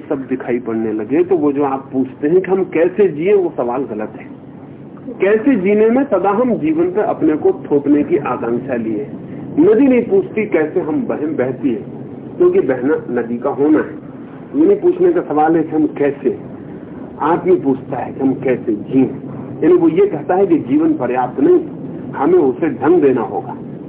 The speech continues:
व्यवस्था देनी होगी, मार्ग देना होगा, लक्ष्य देना होगा, उद्देश्य देना होगा। हम बड़े खुश होते हैं, आ, आ, अगर कोई आदमी हमको ऐसा मिलता है जो लक्ष्य दे सकता है, उद्देश्य दे सकता है, कह सकता है, "वहां पहुंचो,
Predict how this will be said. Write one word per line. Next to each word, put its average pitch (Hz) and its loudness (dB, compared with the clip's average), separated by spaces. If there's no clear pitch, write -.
व्यवस्था 175 2
देनी 120 2
होगी, 110 -6
मार्ग 180 4
देना 156 6
होगा, - -6
लक्ष्य 190 2
देना 175 4
होगा, 113 0
उद्देश्य 143 2
देना 117 0
होगा। - -6
हम 135 4
बड़े 160 2
खुश - 2
होते 151 0
हैं, - -6
आ, - -2
आ, - -2
अगर 135 0
कोई 135 2
आदमी 131 0
हमको 135 0
ऐसा 135 -2
मिलता 131 0
है 127 -4
जो 120 -6
लक्ष्य 120 -2
दे 127 0
सकता 131 -6
है, 123 -4
उद्देश्य 117 0
दे 131 0
सकता - -6
है, 117 -2
कह 131 -4
सकता 131 -4
है, 120 0
"वहां 127 0
पहुंचो, 135 -2